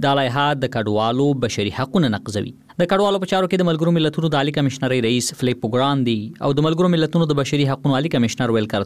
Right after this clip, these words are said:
تورک د سه شنبې په ورځ جنوا کې په یوه ګډه اعلامیه کې د بریټانیا له دولت وغوښتل چې روانډا ته د غیر قانوني کډوالو د لیږد په اړه له سره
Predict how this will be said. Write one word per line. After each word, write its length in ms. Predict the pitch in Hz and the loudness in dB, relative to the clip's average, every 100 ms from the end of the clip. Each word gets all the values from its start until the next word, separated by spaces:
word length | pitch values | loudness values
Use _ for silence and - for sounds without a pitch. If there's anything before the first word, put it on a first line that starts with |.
| - | 0
تورک 320 | 131 120 - | 0 0 -6
د 320 | - _ 139 196 | -20 _ -2 0
سه 100 | 185 | 0
شنبې 280 | 175 165 160 | 0 0 0
په 60 | |
ورځ 140 | 160 143 | 0 0
جنوا 220 | 143 143 | 2 2
کې 180 | 147 165 | 0 0
په 80 | 165 | 0
یوه 100 | 131 | 0
ګډه 140 | 147 135 | 0 0
اعلامیه 260 | 123 127 131 | 0 0 0
کې 60 | 151 | 0
د 60 | |
بریټانیا 460 | 131 127 117 120 113 | 0 0 0 0 0
له 60 | 104 | 0
دولت 240 | 101 101 | -2 -2
وغوښتل 400 | 127 160 - 156 147 | -2 -2 -2 -2 0
چې 460 | 143 - - - 147 | -4 -6 -10 -2 2
روانډا 320 | 165 165 190 190 | 2 0 0 0
ته 160 | 196 | 0
د 100 | 170 | 0
غیر 160 | 135 123 - | 0 0 0
قانوني 240 | 135 214 214 | 0 2 0
کډوالو 340 | 123 123 120 113 | 0 0 0 0
د 80 | 156 | 0
لیږد 240 | 175 - | -2 -2
په 100 | 117 | 0
اړه 120 | 123 165 131 | 0 0 -2
له 60 | - | -2
سره 180 | 101 | -2